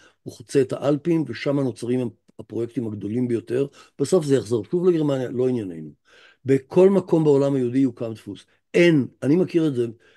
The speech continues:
בתור אדם שלימד את תול-, את תולדות הדפוס לא מעט, אה, בימי, אה, קודם פרישתו, באוני-, ב-, בא-, באופן אקדמי. המושג התנגדות לדפוס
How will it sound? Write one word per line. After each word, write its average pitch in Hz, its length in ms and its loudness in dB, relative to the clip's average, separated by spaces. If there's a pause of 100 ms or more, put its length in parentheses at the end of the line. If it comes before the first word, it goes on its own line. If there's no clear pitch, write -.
(140)
בתור 120 280 0
אדם 143 160 0
שלימד 135 460 0
את 143 180 -8
תול-, 123 140 -8 (120)
את 113 100 -6
תולדות 113 300 -2
הדפוס 131 400 -8
לא 131 100 0
מעט, 107 460 -4 (540)
אה, 101 200 -6
בימי, 113 560 -2 (320)
אה, 101 300 -4 (100)
קודם 117 260 -4
פרישתו, 110 760 -6
באוני-, 101 380 -6
ב-, 98 180 -8 (100)
בא-, 101 300 -6
באופן 113 380 -8
אקדמי. 113 500 -8 (460)
המושג 123 500 0 (180)
התנגדות 127 480 0
לדפוס 170 680 -2